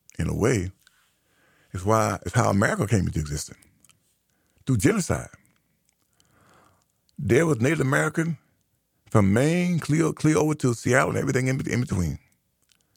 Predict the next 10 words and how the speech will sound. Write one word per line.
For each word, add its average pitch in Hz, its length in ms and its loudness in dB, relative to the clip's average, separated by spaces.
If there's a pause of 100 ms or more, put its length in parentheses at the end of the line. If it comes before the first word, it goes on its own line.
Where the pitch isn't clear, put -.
(320)
Native 113 160 2
Americans 98 400 -2
there. 60 180 -8 (1600)
All 170 300 4
them 180 180 2
folks 175 320 -2
had 139 140 0
been 156 200 2
what? 170 240 2 (2500)
Murdered, 214 320 2